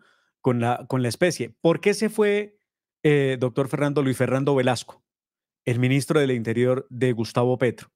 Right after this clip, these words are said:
El hombre que intentó hacer aprobar las reformas y que fracasó haciendo el intento de aprobarlas. Recuerde que el primer ministro del Interior fue Alfonso Prada,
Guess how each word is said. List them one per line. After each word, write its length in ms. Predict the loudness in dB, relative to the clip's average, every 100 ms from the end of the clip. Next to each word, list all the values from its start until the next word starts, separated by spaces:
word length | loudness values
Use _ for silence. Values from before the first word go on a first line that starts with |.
| _ _ _ _ _
El 200 | -2 2
hombre 320 | 4 4 2
que 160 | 2 2
intentó 720 | 4 0 0 -2 0 2 2
hacer 200 | 2 0
aprobar 300 | 0 2 2
las 120 | 2
reformas 480 | 0 -2 -2 -2 -4 -4
y 80 |
que 140 | -2 0
fracasó 500 | 0 0 0 2 2
haciendo 320 | 2 -2 0
el 80 | 0
intento 400 | 0 0 0 2
de 160 | 2
aprobarlas. 580 | 0 2 2 2 0 -12 _ _ _ -4
Recuerde 340 | 0 2 2
que 80 | 2
el 60 | 0
primer 260 | -2 -2
ministro 280 | 0 0 0
del 100 | 0
Interior 340 | 0 2 2
fue 140 | 2 -2
Alfonso 340 | 0 -2 2
Prada, 360 | 2 2 0